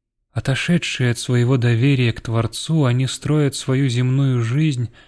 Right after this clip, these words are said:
окружённые тревогами, опасениями, страхом и ужасом.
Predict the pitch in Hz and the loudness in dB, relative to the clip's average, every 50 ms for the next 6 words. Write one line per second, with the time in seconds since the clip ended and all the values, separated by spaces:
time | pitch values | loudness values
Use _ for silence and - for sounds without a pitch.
0 | _ _ _ _ _ _ - 113 - 117 120 120 113 117 127 127 123 120 120 117 | _ _ _ _ _ _ -8 -6 -4 -2 -2 0 0 2 2 2 2 2 2 0
1 | 113 - - 107 110 104 101 104 117 131 135 127 117 117 113 107 104 104 104 - | 0 -2 -2 -2 -2 -2 -2 -2 -2 -2 -2 -2 -2 -2 -2 -2 -4 -6 -6 -10
2 | - _ _ - - - - - 107 98 - - - - 117 123 123 127 123 117 | -14 _ _ -6 -6 -4 -4 -4 -6 -6 -6 -8 -6 -2 0 0 0 0 0 0
3 | 113 110 104 101 113 117 131 131 - _ _ _ _ _ _ _ - - - 123 | 0 -2 -2 -4 -6 -8 -10 -12 -14 _ _ _ _ _ _ _ -18 -12 -6 -4
4 | - - 160 147 - - 131 127 - - 131 131 - - - 123 117 117 113 117 | -2 -2 -2 -2 -4 -4 -4 -4 -4 -4 -6 -6 -8 -8 -8 -6 -4 -4 -4 -6
5 | 143 135 - - - 170 139 | -8 -10 -12 -12 -10 -12 -12